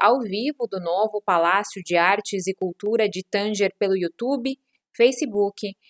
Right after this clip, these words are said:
e pela Web T V das Nações Unidas para milhões de espectadores em todo o mundo. O Dia Internacional do Jazz não se resume apenas em apresentações,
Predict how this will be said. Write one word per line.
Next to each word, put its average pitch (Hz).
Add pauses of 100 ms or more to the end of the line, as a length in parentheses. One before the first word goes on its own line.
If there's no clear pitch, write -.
(120)
e 214
pela 233
Web 226
T 254
V 170
das 170
Nações 170
Unidas 165
para 170
milhões 220
de 190
espectadores 175 (320)
em 180
todo 208
o 190
mundo. - (640)
O 175
Dia 175
Internacional 175
do 160
Jazz 226 (400)
não 208
se 226
resume 190
apenas 185
em 220
apresentações, 196